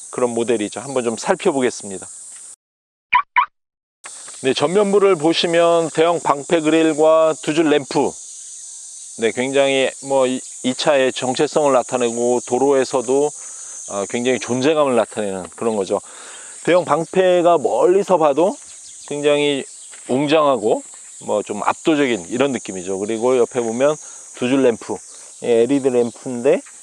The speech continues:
이 두 줄 램프가 멀리서도 봐도 '아, 제네시스구나.'라는 걸 알 수 있죠. 그리고 차체 크기나 이런 것 때문에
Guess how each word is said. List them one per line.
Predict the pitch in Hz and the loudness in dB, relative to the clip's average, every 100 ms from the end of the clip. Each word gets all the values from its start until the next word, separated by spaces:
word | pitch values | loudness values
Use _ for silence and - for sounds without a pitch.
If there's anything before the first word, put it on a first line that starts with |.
| - | -10
이 | 123 | -6
두 | 123 135 | -4 0
줄 | 160 | 2
램프가 | 156 143 151 139 | 2 0 0 2
멀리서도 | 123 135 151 160 160 151 147 131 | 2 2 4 2 0 2 0 0
봐도 | 123 113 117 151 170 - | 0 0 2 0 -2 -4
'아, | 98 110 107 | 0 0 0
제네시스구나.'라는 | - 139 143 - - 117 123 131 127 117 110 | -2 -2 -2 -6 -10 -4 0 0 2 2 0
걸 | 110 110 - | 0 -2 -2
알 | 101 | -6
수 | 98 - | -6 -8
있죠. | 92 - - 85 85 | -8 -10 -12 -10 -10
그리고 | 90 92 113 127 | -10 -6 -4 -4
차체 | - 135 - 135 | -4 -6 -2 -4
크기나 | - - 160 143 135 | -6 -8 -4 2 2
이런 | 120 | 2
것 | 123 117 | 0 0
때문에 | 117 110 123 | -2 0 -4